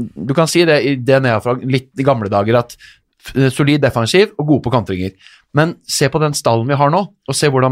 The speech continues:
man har spilt under Wenger de siste, eh, tjue åra. Eh, så lenge man ikke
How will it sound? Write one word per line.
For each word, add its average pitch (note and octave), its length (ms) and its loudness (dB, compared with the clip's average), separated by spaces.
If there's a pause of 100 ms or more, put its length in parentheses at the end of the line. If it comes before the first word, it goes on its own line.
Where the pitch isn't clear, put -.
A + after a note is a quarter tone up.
man D3 80 -2
har C#3+ 80 -6
spilt A#2 320 -2
under C#3 80 0
Wenger A#2 240 0
de C#3+ 160 -4
siste, C3+ 300 0 (340)
eh, C3 160 -4
tjue C3+ 320 2
åra. D3 220 2 (760)
Eh, B2+ 320 2
så F3 160 0
lenge C#3+ 180 0
man C#3+ 140 0
ikke D3 160 -6